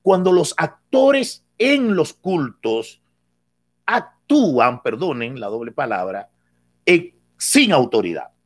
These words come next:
Cuando no hay, cuando hay, eh, la, los cultos están aus-, está ausente la señal de autoridad. ¿Qué es lo que va a ocurrir?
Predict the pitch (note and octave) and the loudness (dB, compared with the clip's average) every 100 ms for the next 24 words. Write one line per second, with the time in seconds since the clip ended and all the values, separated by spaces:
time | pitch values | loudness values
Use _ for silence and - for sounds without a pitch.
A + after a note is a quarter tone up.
0 | _ _ _ _ _ _ _ _ _ _ | _ _ _ _ _ _ _ _ _ _
1 | _ _ _ _ - F3+ G3 G3 F#3 F#3 | _ _ _ _ -4 2 2 2 2 2
2 | F#3 A#3 A#3+ A#3 - F3+ F3+ F3+ - _ | 4 4 4 0 -2 -2 -2 -4 -6 _
3 | _ _ _ _ _ - G3 A3+ A3+ - | _ _ _ _ _ -4 0 2 2 -2
4 | - C#3 - - E3+ D#3+ D#3+ D#3+ - B3+ | -18 -20 -16 -6 0 4 4 4 2 2
5 | G#3+ - F#3+ - D#3+ - G3+ G3+ F3 D3 | 2 -2 -4 -4 -8 -4 -2 0 -2 -2
6 | - - D#3+ D3 G3+ F#3 D3+ - G3 E3 | -6 -4 -4 -2 -2 -2 -2 -4 -4 -4
7 | B2 - D#2 _ _ C3+ C3+ - C3+ B2 | -10 -12 -16 _ _ -6 -6 -4 -6 -4
8 | C#3 D#3+ B2 A#2+ G2+ - F#2 E2+ C#2+ A1+ | -2 -2 0 0 0 -4 -6 -6 -10 -12
9 | _ _ _ _ _ _ E3+ D#3+ C#3+ - | _ _ _ _ _ _ 0 2 2 0
10 | A#2+ A#2 A#2 A2+ G#2+ - F#2+ E2 D2 - | 0 2 4 4 2 0 -6 -6 -10 -14